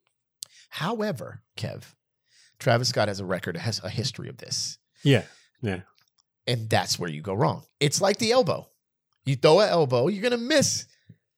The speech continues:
Speaker 1: ninety-five or ninety-nine percent of the time, but one time you're gonna dot somebody in the eye, and people are gonna go, "It's not your fault," but you threw an elbow. And so in this case, uh,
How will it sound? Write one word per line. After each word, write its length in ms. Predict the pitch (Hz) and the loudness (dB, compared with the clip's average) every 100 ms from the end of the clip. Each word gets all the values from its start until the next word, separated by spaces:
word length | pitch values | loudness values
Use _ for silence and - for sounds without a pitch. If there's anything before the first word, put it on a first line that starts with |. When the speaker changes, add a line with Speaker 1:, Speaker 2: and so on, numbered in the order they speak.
| _ | _
Speaker 1:
ninety-five 720 | - 202 214 208 196 175 156 151 | -8 -2 0 0 2 2 2 0
or 60 | |
ninety-nine 580 | 117 156 190 185 165 156 | -2 -2 -2 -2 -2 -2
percent 220 | 151 139 | -2 -4
of 60 | 123 | -4
the 40 | |
time, 120 | 107 | -6
but 120 | 92 92 | -8 -8
one 380 | 107 156 190 | 0 4 4
time 260 | 170 170 131 | 4 0 -2
you're 80 | 113 | -4
gonna 140 | 110 | -6
dot 260 | 95 123 117 | 2 4 4
somebody 400 | - 110 101 98 | 0 0 -2 -4
in 60 | |
the 80 | 98 - | -10 -8
eye, 220 | 87 82 - - - _ - | -8 -8 -16 -20 -20 _ -4
and 460 | 120 107 101 98 _ _ - | 0 0 -2 -10 _ _ -4
people 240 | 170 143 | 0 4
are 60 | 131 | 2
gonna 160 | 117 110 | 2 -4
go, 160 | 95 - | -6 -6
"It's 140 | - | -4
not 160 | 196 185 | -2 0
your 120 | 180 | 2
fault," 500 | 214 175 87 127 117 | 4 4 4 -6 -6
but 180 | 147 123 | -6 -4
you 100 | 123 | -6
threw 240 | 110 107 | -4 -4
an 60 | 101 | -2
elbow. 400 | 90 90 85 - | -4 -4 -6 -6
And 160 | 135 135 | -4 -2
so 360 | - 127 117 - - - - | 4 4 4 -2 -16 -18 -6
in 160 | 131 135 | -2 2
this 220 | 196 - | 2 2
case, 520 | - 117 110 - - _ _ - | 0 0 0 -4 -6 _ _ -4
uh, 220 | - 117 | -2 0